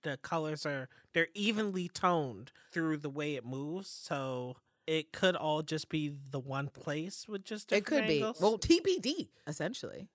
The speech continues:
Speaker 2: when the show fucking finally releases. And as voiceovers are going throughout this trailer,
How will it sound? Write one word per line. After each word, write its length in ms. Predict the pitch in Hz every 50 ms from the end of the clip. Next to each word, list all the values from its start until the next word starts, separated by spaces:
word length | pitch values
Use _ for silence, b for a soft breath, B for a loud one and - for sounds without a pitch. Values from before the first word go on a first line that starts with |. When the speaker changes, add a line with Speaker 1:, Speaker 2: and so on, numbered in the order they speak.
| _ _
Speaker 2:
when 140 | 123 127 127
the 80 | 123
show 200 | 131 - 156 143
fucking 280 | 143 - 151 147 139 127
finally 260 | - 143 139 139 135 131
releases. 540 | 123 123 135 156 - - 71 - - - b b b
And 200 | 175 175 170 170
as 280 | 143 156 180 214 202 180
voiceovers 760 | 180 180 185 202 - - 139 127 113 117 113 113 117 120 -
are 140 | - 123 123
going 600 | 113 127 127 123 127 123 120 117 117 117 120 127 131 -
throughout 640 | - 135 113 - - 127 135 175 175 131 78 - -
this 180 | - 123 113 -
trailer, 520 | - - - - 98 76 69 76 - 180